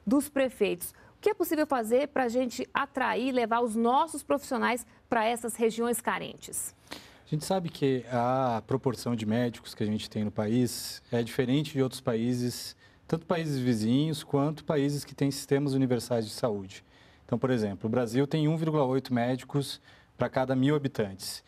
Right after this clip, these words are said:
Speaker 2: enquanto outros países próximos têm proporções acima de três.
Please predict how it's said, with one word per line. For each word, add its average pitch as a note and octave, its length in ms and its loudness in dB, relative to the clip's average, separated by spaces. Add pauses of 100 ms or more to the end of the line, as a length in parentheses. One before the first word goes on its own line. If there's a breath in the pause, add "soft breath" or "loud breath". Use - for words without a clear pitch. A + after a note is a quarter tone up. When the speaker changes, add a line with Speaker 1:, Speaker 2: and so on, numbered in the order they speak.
(220 soft breath)
Speaker 2:
enquanto D3+ 320 -2
outros E3+ 220 -2
países A#2+ 420 0
próximos C3 760 0
têm B2+ 160 -2
proporções B2+ 560 -2
acima C3 260 -2
de C3+ 120 -2
três. C3+ 560 2